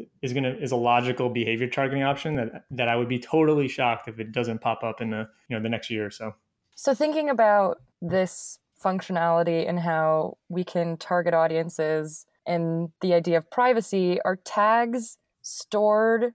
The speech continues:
Speaker 2: with third-party tools or Facebook when it comes to chatbots?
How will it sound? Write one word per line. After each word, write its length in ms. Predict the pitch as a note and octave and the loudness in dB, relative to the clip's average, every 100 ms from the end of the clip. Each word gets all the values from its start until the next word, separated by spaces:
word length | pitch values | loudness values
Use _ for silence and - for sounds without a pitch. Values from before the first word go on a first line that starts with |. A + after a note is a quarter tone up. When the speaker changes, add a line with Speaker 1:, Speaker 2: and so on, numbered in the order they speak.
| _ | _
Speaker 2:
with 200 | - F#3+ | -6 -6
third-party 520 | - G3 A3+ C#4 C#4+ D4+ | -2 -2 -2 -2 -2 -2
tools 480 | - D4+ D4+ C#4+ - | -2 0 0 -2 -4
or 520 | G3+ G3+ F#3+ F3+ F3+ - _ _ _ | 0 0 2 0 -4 -10 _ _ _
Facebook 380 | G#3 G#3+ - E3+ | 0 0 -2 -4
when 100 | E3+ | -2
it 80 | E3 | -4
comes 240 | - E3+ - | -4 -6 -6
to 80 | |
chatbots? 720 | E3+ F3 D#3+ - - - - | -4 -2 -2 0 -2 -2 -8